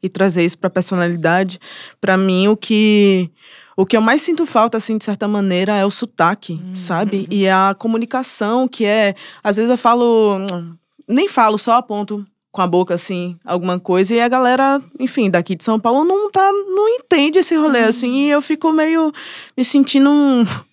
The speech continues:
Speaker 1: um peixinho fora d'água, assim, mas também tentando entender como é que eu, como é que eu me comunico, né? Como é que eu faço essa linguagem, assim, também. Mas, enfim, acho que carregar isso e trazer pro nosso estereótipo, né? A nossa imagem,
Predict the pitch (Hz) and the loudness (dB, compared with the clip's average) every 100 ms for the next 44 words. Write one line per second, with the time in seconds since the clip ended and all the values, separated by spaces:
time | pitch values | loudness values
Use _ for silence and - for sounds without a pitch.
0 | - - 240 240 240 247 240 233 254 254 | -20 -6 0 2 2 2 2 2 0 2
1 | 196 208 214 202 208 208 - 233 226 226 | 2 2 0 -2 -4 -6 -4 -2 -2 -2
2 | 233 214 226 240 240 214 208 220 214 208 | -4 -2 -2 -2 -2 0 0 0 0 0
3 | 214 202 208 214 214 208 202 196 - - | 0 4 4 4 2 2 2 0 -6 -20
4 | _ _ _ _ _ - 202 202 214 202 | _ _ _ _ _ -2 0 2 4 4
5 | 208 202 196 190 _ _ _ - 226 226 | 4 2 -2 -8 _ _ _ 0 2 4
6 | 247 226 214 208 202 214 208 196 208 202 | 2 2 0 0 0 0 0 -2 -2 0
7 | 175 185 180 185 185 175 147 147 160 151 | 0 0 -4 -4 -2 0 -2 -2 -6 -8
8 | 160 175 165 151 - _ - - 170 208 | -10 -6 -6 -8 -12 _ -18 -4 -2 0
9 | 240 196 170 165 - - - 165 165 - | -2 -4 -4 -6 -16 -20 -6 -4 -2 -2
10 | 196 185 - 180 196 190 196 180 175 185 | -2 -2 0 0 2 2 0 0 0 -2
11 | 202 185 190 175 175 175 - 170 170 185 | -4 -2 0 0 -2 -4 -4 -4 -4 -4
12 | - 180 151 156 - 180 160 175 175 160 | -2 0 0 0 -4 -8 -4 -4 -4 -6
13 | 180 165 170 160 156 160 160 156 | -4 -4 -2 0 0 0 -2 -6